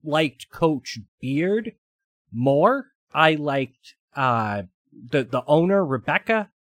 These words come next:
I liked her a lot, but it's, it, it just, there wasn't enough of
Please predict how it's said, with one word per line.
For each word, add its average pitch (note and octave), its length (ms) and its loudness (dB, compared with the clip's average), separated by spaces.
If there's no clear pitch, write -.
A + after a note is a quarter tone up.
I C#3+ 80 -2
liked C#3+ 380 -2
her D#3+ 80 -6
a F#3+ 140 -2
lot, G3 400 -2
but F#3+ 280 4
it's, - 420 -4
it, E3 180 -4
it - 60 -20
just, F3 240 -4
there E3+ 140 0
wasn't E3 540 0
enough D3+ 640 0
of C#3+ 220 0